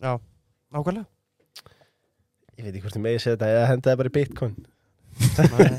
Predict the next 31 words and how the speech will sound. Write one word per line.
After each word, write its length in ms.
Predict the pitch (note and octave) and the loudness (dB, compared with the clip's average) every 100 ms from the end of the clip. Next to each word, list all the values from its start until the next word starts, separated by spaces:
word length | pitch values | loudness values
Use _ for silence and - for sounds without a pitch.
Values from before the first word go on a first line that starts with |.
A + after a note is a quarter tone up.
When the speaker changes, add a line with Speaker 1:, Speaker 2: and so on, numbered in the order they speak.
| F3 - A3 - F3 - | 2 4 0 2 0 0
Speaker 1:
Hvað, 140 | D#3+ | -2
þú 60 | D3+ | 0
tókst 260 | - F3+ - | 2 2 2
út 100 | F3 | 0
eitthvað 180 | D#3+ D#3+ | 0 2
miklu 220 | A3+ - | 2 2
minna 180 | A3+ A#3+ | 4 6
sem 140 | G3 | 6
ég 140 | G#3 A4 | 8 8
sagði 280 | D#4 C4+ A#3+ | 10 10 10
áðan. 1200 | - - - - - F4+ G#4 A3+ E3+ - - - | 6 4 6 6 6 8 8 8 6 6 6 4
Speaker 2:
<laughs> 0 | E4 C4 - - A3 - - - A3+ - - | 4 4 0 0 -2 0 -2 -2 -4 -4 -6
Ah, 1040 | D3+ C3+ C#3+ C#3 C3 C3 - C3+ D3 D#3 | 0 2 4 4 2 0 4 8 10 10
um, 80 | D#3 D#3+ - - | 8 0 -4 2
já. 140 | C#3 A#2+ | 6 8
Speaker 1:
Púki 260 | G#2 A2 E3+ | 8 6 6
okkur 200 | C#3+ C#3+ | 6 4
nýkomin 360 | D3+ - D3+ D3 | 0 0 2 2
úr 60 | |
fríi 160 | - C#3 | 2 4
Speaker 2:
Já, 80 | C3 | 6
Speaker 1:
og 400 | C3 C#3 E3 F3 | 8 8 10 8
svona. 240 | - A3+ | 8 8
Speaker 2:
smá 80 | G#3+ | 10
púki 400 | F#3 G#3 F#3 C#3+ | 8 8 4 4
okkur, 320 | A2+ - A#2 - | 4 4 0 0
það 160 | B2 B2+ | 4 8
verður 240 | C#3 C#3 | 8 8
að 60 | C3 | 4
segjast. 360 | F2+ F2+ A2 _ _ - _ _ _ _ _ | -4 -6 -8 _ _ -20 _ _ _ _ _
Um, 380 | A#2+ B2+ C3 | 0 4 4